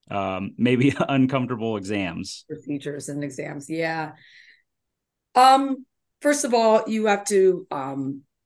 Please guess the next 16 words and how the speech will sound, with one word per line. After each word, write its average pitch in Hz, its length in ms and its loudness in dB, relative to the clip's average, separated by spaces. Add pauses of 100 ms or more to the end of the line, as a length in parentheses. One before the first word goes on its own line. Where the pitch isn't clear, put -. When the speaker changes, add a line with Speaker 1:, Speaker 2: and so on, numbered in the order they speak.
(380)
Speaker 2:
prepare 190 300 0
them 165 140 2
mentally. 147 480 2
I, 139 80 0 (120)
I 143 40 -4
talk 143 300 -4
to 165 80 -2
them 135 120 0
about 139 300 -4
what's 147 180 -4
coming. 131 540 -8 (100)
Um, 135 320 -6
most 180 320 2
of 208 80 -10
the 202 80 2
time, 160 680 -2